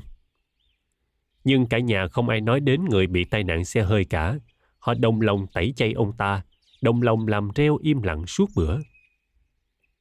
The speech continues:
Ông Nam Thành thấy sáng kiến của mình làm khổ vợ con, nên không dám nhắc tới nó, sợ bà nổi xung lên bất tử. Bà Nam Thành không tha thiết tới khách nhiều,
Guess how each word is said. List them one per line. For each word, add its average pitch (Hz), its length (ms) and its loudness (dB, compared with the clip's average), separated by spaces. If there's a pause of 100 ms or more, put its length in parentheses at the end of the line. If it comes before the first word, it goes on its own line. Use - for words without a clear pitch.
(960)
Ông 156 200 0
Nam 147 180 2
Thành 101 280 0
thấy 151 200 2
sáng 170 240 0
kiến 190 280 0
của 143 80 4
mình 92 220 2
làm 87 220 -2
khổ 101 320 2
vợ 82 180 2
con, 107 300 0 (420)
nên 113 240 2
không 113 320 -2
dám 143 260 0
nhắc 170 200 0
tới 127 120 2
nó, 123 300 -2 (380)
sợ 110 220 0
bà 101 220 0
nổi 98 200 2
xung 135 260 0
lên 123 200 2
bất 156 180 -2
tử. 87 220 -2 (960)
Bà 131 120 2
Nam 151 220 2
Thành 104 180 0
không 139 260 -2
tha 135 220 0
thiết 214 320 0
tới 160 120 4
khách - 260 -4
nhiều, 82 280 0